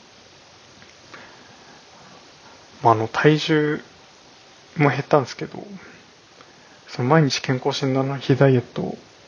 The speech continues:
によって、体重減ったのはいいんだけど、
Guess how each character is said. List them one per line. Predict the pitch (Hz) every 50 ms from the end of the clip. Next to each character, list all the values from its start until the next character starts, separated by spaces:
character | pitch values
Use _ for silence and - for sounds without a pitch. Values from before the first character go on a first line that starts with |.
| - - - - - - - - - -
に | 135 120
よ | 117
っ | 110
て、 | - - - 120 120 123 127 - - - - - - - - - - - - - - - - - - - - - - - - - - - - - - - - -
体 | - - 147 139
重 | - 151 143
減 | 131 139
っ |
た | - - 151
の | 139 123
は | 120 117
い | 117
い |
ん | 117 117
だ | 117 113
け | - 127
ど、 | - - 143 139